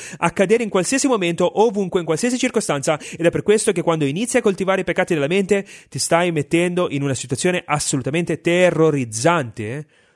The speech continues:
perché non puoi sfuggirgli. Ci sono alcuni peccati dai quali puoi sfuggire, non quelli della mente. Quindi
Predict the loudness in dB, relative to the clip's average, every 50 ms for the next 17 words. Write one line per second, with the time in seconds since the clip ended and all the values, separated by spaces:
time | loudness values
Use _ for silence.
0 | _ _ _ _ _ -12 -10 -8 -6 -6 -6 -6 -4 -6 -6 -4 -4 -4 -4 -4
1 | -6 -10 -12 _ _ _ _ _ _ _ _ _ _ _ _ _ _ _ _ _
2 | _ _ -14 -8 -6 -4 -2 0 0 0 2 0 2 2 4 4 4 2 0 0
3 | -2 -2 -2 -2 -4 -4 -4 -4 -4 -4 -4 -6 -4 -4 -4 -4 -4 -6 -10 -10
4 | -10 -8 -4 -2 0 -2 -2 -4 _ _ _ _ _ _ _ _ _ _ -8 -4
5 | -4 -4 -4 -6 -6 -4 -4 -4 -4 -6 -8 -8 -8 -8 -10 -12 -14 -16 _ _
6 | _ _ -12 -10 -10 -10 -12 -14 -16 -16 -18 _ _ _ _ _ _ _ _ _
7 | _ _ _ _ _ _ _ _ _ _ _ _ _ _ _ _ _ _ _ _
8 | _ _ _ _ _ -10 -8 -8 -6 -4 0 0 0 0 -2 _